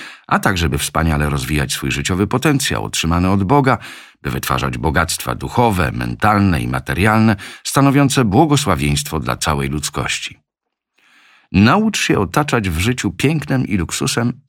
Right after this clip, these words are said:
i miej świadomość, że masz niezbywalne prawo do życia, wolności i spokojnego umysłu. Masz boskie prawo wyrażania przez swoje działania całej potęgi,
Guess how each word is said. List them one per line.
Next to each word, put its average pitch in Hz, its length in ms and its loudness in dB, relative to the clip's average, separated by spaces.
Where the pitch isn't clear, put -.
i 90 100 -4
miej 104 200 4
świadomość, - 640 -2
że 117 120 4
masz 147 180 4
niezbywalne 151 720 4
prawo 107 320 0
do 80 160 0
życia, 143 560 0
wolności 80 840 -2
i 123 60 -2
spokojnego 62 720 -4
umysłu. 60 580 -6
Masz 110 280 2
boskie 127 480 2
prawo 123 380 2
wyrażania 104 520 2
przez - 240 -4
swoje 87 300 2
działania 90 540 2
całej 151 400 2
potęgi, 98 800 0